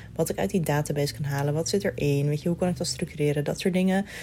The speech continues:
Mijn geveelde dingen met machine learning <laughs> kunnen erin. En mijn Excel-experimentjes. En dan is denk ik de laatste vraag: van hoe verwerk ik die uitkomsten van mijn dataset tot een eindwerk? Weet je, in welke vorm giet ik het? Hoe vertel ik het? Wat voor andere projecten zijn er nog gedaan?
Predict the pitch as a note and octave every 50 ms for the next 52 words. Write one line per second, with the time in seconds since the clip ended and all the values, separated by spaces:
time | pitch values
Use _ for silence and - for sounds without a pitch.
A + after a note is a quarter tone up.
0 | - - - - D#3+ D#3+ D#3+ D3+ - D#3 - - E3 E3 D#3 D3 C3+ C#3+ C#3+ D3
1 | C#3+ C#3 C3+ - D3+ D3 - - G#3 G#3+ A3 G#3+ F#3+ F3+ F3+ G3 F3 - - F#3
2 | F3 E3+ E3 D#3+ - - D#3+ D#3 D3+ D#3 D3+ - - - C3 C3 C3 C3 - -
3 | C#3 - - - G3+ G3 F#3+ F3+ F3+ F3+ F3 F3 F3+ - - - - - - -
4 | - E3+ E3 - - - F3 E3 D#3+ D#3+ D#3+ E3 D#3 - D#3+ D3+ D3 D3+ D3 -
5 | - - - - E3+ F3+ F3+ F3+ F3 F3 E3+ - - F3 F3+ F3+ F#3 E3 D#3+ D3+
6 | D3 D3+ F3+ G3+ G3+ - - C#3+ - - B2 B2+ C3 D3 D3 - - D#3 D#3 D3+
7 | C#3+ D3 E3 D#3+ D#3+ D#3+ D#3+ D#3+ - - - - - D#3 D3 D#3 D3+ D#3 - D#3+
8 | - D3+ D3 - D#3 D#3+ E3 - - E3 D3+ D3+ D3 - - D#3+ - - D#3+ D3+
9 | D3 C#3+ C#3 C#3 C#3+ D3+ F#3 - E3 D#3+ - - D3 C#3+ - - E3 D#3 - D3+
10 | - - D3+ E3 E3 D3+ - - - - - - - D3+ - D#3 D3+ D3 C3 B2
11 | B2+ - - - - G#3 G#3 G#3 G3+ - G3 F#3 - - - - F3 E3+ E3 -
12 | - - C#3+ C3+ C3 - D#3 - E3 D#3+ D#3+ E3 - - D#3 D3+ D3+ D3 - -
13 | - - - - - - - - F3+ D#3 - - - - F3 F#3+ F#3+ F#3+ F#3 -
14 | - F3 E3+ D#3+ - - - D#3+ D#3 D#3 D#3 D3+ D3+ - - D#3 C#3 C#3 C#3 C3+
15 | C#3 C#3 C#3+